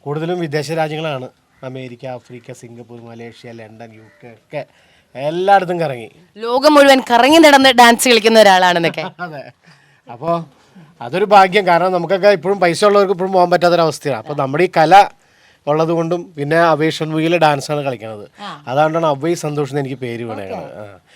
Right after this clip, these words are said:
Speaker 1: പിന്നെ കുള്ളൻ കമലാസൻ, അപൂ-, അപൂർവ സഹോദരൻ
Speaker 2: ആ.
Speaker 1: കുള്ളനായിട്ടും ഈ രണ്ട് ഡാൻസാണ് എൻ്റെ മെയിൻ.
Speaker 2: ഓ.
Speaker 1: അത് കളിച്ചുകൊണ്ടാണ് ഈ രാജ്യങ്ങളൊക്കെ പോകാനും ഒക്കെ പ-, ഒരു ഭാഗ്യം കിട്ടിയത്.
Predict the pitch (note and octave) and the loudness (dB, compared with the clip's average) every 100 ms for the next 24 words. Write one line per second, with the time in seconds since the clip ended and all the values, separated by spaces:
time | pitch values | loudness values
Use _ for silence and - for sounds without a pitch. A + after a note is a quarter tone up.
0 | _ - C#3 D3+ D3+ D3 D3+ D3 D3 C#3 | _ -12 -8 -6 -6 -6 -4 -2 -2 -4
1 | B2+ B2+ C3 C#3 C3 C#3 D3 C#3+ C#3 C#3 | -6 -8 -8 -8 -8 -8 -8 -10 -10 -10
2 | C#3+ D#3+ B2+ C3 C3 A#2+ B2 _ _ _ | -10 -10 -10 -8 -10 -12 -20 _ _ _
3 | _ - D3 D#3+ D#3+ E3 D#3 D3 E3 D3+ | _ -14 -6 -6 -2 0 0 -2 -6 -6
4 | D3 C#3 G#2 G2+ _ F#3 F3 C#3 A2 D3+ | -6 -10 -14 -18 _ -20 -20 -20 -14 -8
5 | D3+ C#3 D3+ D3+ D#3+ E3 E3 C4 _ _ | -8 -8 -8 -8 -6 -8 -10 -14 _ _
6 | _ _ C3 D3 C#3+ C3 C#3+ C#3+ C3 B2+ | _ _ -6 -2 -2 -4 -8 -8 -6 -6
7 | C3 E3 G#3 _ - B2 C#3 C#3+ B2+ A#2 | -6 -10 _ _ -16 -14 -12 -12 -8 -8
8 | A2 B2 A2+ A2+ A2+ E3 | -8 -14 -14 -18 -20 -20